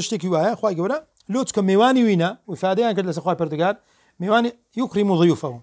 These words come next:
خوای سبحانه و تعالی. وەفدین بۆ ماڵی خوای، خوای پەروەردگار لیان خۆش دەبی و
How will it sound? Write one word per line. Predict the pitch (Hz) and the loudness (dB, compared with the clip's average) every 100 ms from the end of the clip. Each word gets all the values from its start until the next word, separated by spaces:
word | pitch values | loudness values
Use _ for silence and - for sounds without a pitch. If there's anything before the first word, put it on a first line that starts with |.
| _ | _
خوای | 165 | -8
سبحانه | - - 143 | -6 -8 -14
و | 127 | -16
تعالی. | - 117 _ _ _ _ _ _ _ _ _ | -20 -20 _ _ _ _ _ _ _ _ _
وەفدین | 175 233 170 185 180 - | 4 4 4 -4 -4 -6
بۆ | 170 | -2
ماڵی | 165 139 | -2 -2
خوای، | 170 | -6
خوای | - 190 | -4 -6
پەروەردگار | 170 143 156 208 | -6 -6 -2 0
لیان | 180 151 - | 0 -2 -4
خۆش | 143 117 | -12 -12
دەبی | |
و | 127 | -14